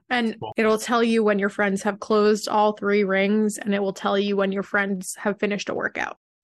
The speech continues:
Speaker 1: Those are the two notifications that you get.
Speaker 2: And how do you close the ring? Is it, like, three thousand steps or something?
Speaker 1: It's, one is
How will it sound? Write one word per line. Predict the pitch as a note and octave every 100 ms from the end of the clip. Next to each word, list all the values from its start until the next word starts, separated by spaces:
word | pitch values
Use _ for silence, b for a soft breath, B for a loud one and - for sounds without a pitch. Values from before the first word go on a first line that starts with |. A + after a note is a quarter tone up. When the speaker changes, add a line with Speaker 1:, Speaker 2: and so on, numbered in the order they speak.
| _ _
Speaker 1:
Those | G#3+ G3+
are | G3+
the | G3+
two | - G#3 G3
notifications | G3 G3+ - - A3 - -
that | -
you | C#2
get. | - - _ -
Speaker 2:
And | D#3
how | E3+
do | D#3
you |
close | - D3 B2
the | C3
ring? | B2 A2+ A#2 - _ -
Is | B2 B2+
it, |
like, | A#2 A2+
three | B2+
thousand | A#2+ A#2 A2+
steps | - A#2+ A2+ -
or |
something? | B2 C#3 C#3 -
Speaker 1:
It's, | C4 A3+ G#3 - - - - _ -
one | G3+ A3 A#3
is | C4 A#3 -